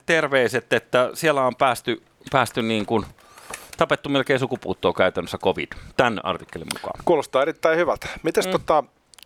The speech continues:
Speaker 2: kattelitko perussuomalaisten puoluekokousta viikonloppuna?
Speaker 1: En katsellut. Mä olin tuolla Hangossa, siellä ajettiin, ö, veneellä lujaa.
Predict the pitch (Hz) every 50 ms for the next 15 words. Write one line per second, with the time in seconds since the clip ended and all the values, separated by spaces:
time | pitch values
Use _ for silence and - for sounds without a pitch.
0 | _ _ _ _ - 175 165 _ - 127 117 - - - - 139 127 127 120 -
1 | - - 110 107 104 101 101 101 104 104 - - - - 101 98 98 - - 127
2 | 123 117 117 110 107 101 - _ - 139 123 - 107 98 - - 104 110 107 -
3 | 98 92 - - - - - - - 180 220 233 220 - 233 233 226 - - 127
4 | 117 104 127 165 165 156 151 147 139 - 110 139 - 170 156 156 180 196 185 165
5 | 139 120 - 117 101 131 123 117 113 90 - 90 131 120 113 - - 127 123 131
6 | 131 123 - - 101 87 76 69 - - 147 131 110 92 87 85 87 85 - -
7 | 117 107 98 87 73 69 60 58